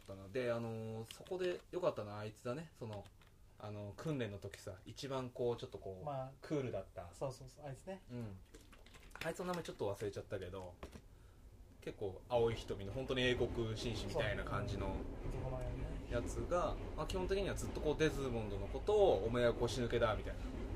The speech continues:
Speaker 1: 言ってたんですけど、訓練の時は。「なぜ銃を持たない？」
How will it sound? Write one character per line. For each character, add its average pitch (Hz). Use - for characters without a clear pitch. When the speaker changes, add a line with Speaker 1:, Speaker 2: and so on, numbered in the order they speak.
Speaker 1:
言 127
っ 123
て 127
た 120
ん 110
で 98
す -
け 98
ど、 90
訓 117
練 107
の 92
時 101
は。 90
「な 135
ぜ 123
銃 110
を 92
持 92
た 95
な 92
い？」 -